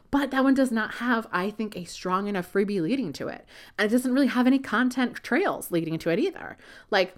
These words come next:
it just is there. People hear about it. Other people talk about it, and then they buy it. That's literally what happens. The only freebie that I have that leads towards it is a Facebook Trello board, which that one, again, rework, evaluate, delete. I need to have it updated because it's, like, a year, two and a half years old.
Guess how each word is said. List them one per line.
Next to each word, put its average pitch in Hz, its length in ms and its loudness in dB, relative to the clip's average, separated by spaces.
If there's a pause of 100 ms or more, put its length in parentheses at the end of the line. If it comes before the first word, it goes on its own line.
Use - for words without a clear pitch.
(320)
it 185 140 4
just 208 320 -4
is 175 140 0
there. 160 320 0
People 208 260 0
hear 180 180 0
about 160 200 0
it. 196 120 -2
Other 165 140 0
people 165 220 -4
talk 156 180 -2
about 165 180 2
it, - 40 0
and 170 100 -2
then 151 80 -2
they 143 60 -2
buy 131 160 -4
it. - 180 -14 (160)
That's 165 220 0
literally 214 360 6
what 185 140 0
happens. 156 460 -6 (320)
The 202 160 -2
only 220 540 0
freebie 208 440 -4
that 175 100 -2
I 165 40 0
have 170 240 -2
that 160 160 -4
leads 170 260 -4
towards 185 400 -2
it 175 240 -6
is 156 480 -4
a 156 160 -4
Facebook 156 480 -8
Trello 226 320 -2
board, 170 240 -4
which 147 220 -6 (240)
that 196 180 4
one, 180 140 0
again, 170 420 -4
rework, 175 420 0
evaluate, 156 460 0
delete. 214 480 -2 (400)
I 170 360 2 (100)
need 190 300 -4
to 185 80 -8
have 165 200 -2
it 160 140 -4
updated 156 420 0
because 147 600 -4
it's, 156 120 -10
like, - 240 -6
a 156 40 -2
year, 160 440 -2
two 165 220 -6
and 160 80 -2
a 151 40 -8
half 147 180 -8
years 151 180 -6
old. 202 380 2